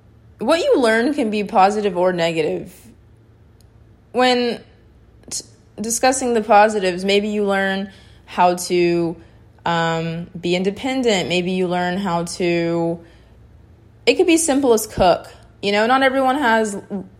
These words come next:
real life skills. Not everyone was taught that. Maybe you learn how to drive. Maybe you learn how to, I don't know, invest in stocks. Maybe you learn how to sell, uh, real estate. I don't know.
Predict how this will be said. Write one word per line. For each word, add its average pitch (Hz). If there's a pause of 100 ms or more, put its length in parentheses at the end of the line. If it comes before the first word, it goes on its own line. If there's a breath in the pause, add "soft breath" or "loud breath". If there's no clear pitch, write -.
(140)
real 214
life 190
skills. 180
Not 196
everyone 196
was 190
taught 180
that. 151
Maybe 165
you 180
learn 180
how 175
to 175
drive. 165
Maybe 156
you 165
learn 170
how 165
to, 160 (360 loud breath)
I 180
don't 185
know, 160
invest 160
in 170
stocks. 214 (240 loud breath)
Maybe 160
you 170
learn 165
how 165
to 165
sell, 196 (500 loud breath)
uh, 165
real 240
estate. 185
I 226
don't 254
know. 208